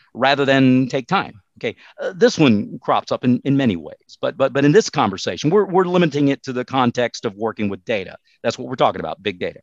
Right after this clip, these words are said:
right? So when it comes up that you are, say, deciding on a course of action after seeing only one graph,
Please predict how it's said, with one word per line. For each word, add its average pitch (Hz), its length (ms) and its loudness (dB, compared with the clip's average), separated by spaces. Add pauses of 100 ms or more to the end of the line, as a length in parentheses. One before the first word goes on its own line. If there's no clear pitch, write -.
right? - 180 -16 (440)
So 160 240 2 (360)
when 170 260 2
it - 180 -2
comes 208 560 0
up 175 260 2 (560)
that 156 380 0 (260)
you 143 280 -6
are, 131 360 2 (160)
say, 139 460 0
deciding 156 440 0
on 143 80 2
a 131 40 -4
course 127 260 -6
of 107 100 -10
action 87 400 -8
after 135 460 -2
seeing 143 420 0
only 135 300 4
one 127 680 2
graph, 262 540 0